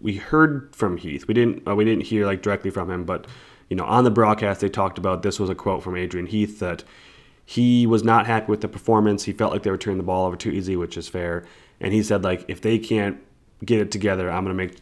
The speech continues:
changes sooner rather than later," which I think he kinda landed somewhere in the middle, because we end up with subs in the sixty-second minute, which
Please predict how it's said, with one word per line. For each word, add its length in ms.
changes 500
sooner 320
rather 280
than 180
later," 320
which 640
I 80
think 200
he 120
kinda 260
landed 280
somewhere 160
in 60
the 60
middle, 300
because 580
we 200
end 180
up 160
with 140
subs 580
in 220
the 200
sixty-second 800
minute, 320
which 380